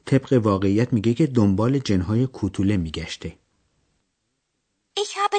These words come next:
Speaker 2: die Heinzelmännchen gesucht.
Speaker 1: آندراس می‌خواد بدونه که آیا اکس جنها رو پیدا کرد یا نه.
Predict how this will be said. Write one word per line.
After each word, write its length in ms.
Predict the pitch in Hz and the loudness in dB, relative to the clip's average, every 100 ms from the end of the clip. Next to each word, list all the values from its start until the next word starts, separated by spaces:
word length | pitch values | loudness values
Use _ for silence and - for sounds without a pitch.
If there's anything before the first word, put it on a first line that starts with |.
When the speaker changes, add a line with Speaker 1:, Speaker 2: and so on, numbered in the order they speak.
| 415 | -2
Speaker 2:
die 100 | 415 | 0
Heinzelmännchen 800 | 480 571 - 415 370 349 - 339 | 0 2 0 0 0 -4 -8 -8
gesucht. 600 | 339 330 339 330 - - _ _ _ _ _ _ _ 494 _ _ _ 719 _ _ _ _ _ _ _ _ _ _ | -6 -6 -6 -8 -20 -20 _ _ _ _ _ _ _ _ _ _ _ _ _ _ _ _ _ _ _ _ _ _
Speaker 1:
آندراس 540 | 104 90 90 98 113 | -2 0 -2 -2 -2
می‌خواد 280 | 110 117 98 | -2 -2 -2
بدونه 280 | 110 110 110 | -2 0 0
که 120 | 113 | -2
آیا 280 | 117 107 104 | -4 -2 -2
اکس 360 | 110 113 - - | 0 -2 -4 -4
جنها 320 | 101 87 85 | -2 -2 -2
رو 120 | 98 | -4
پیدا 320 | 85 90 85 98 | -4 -6 -4 -6
کرد 460 | - 113 139 - | -4 -4 -4 -4
یا 140 | 95 82 | -4 -4
نه. 240 | 85 | -6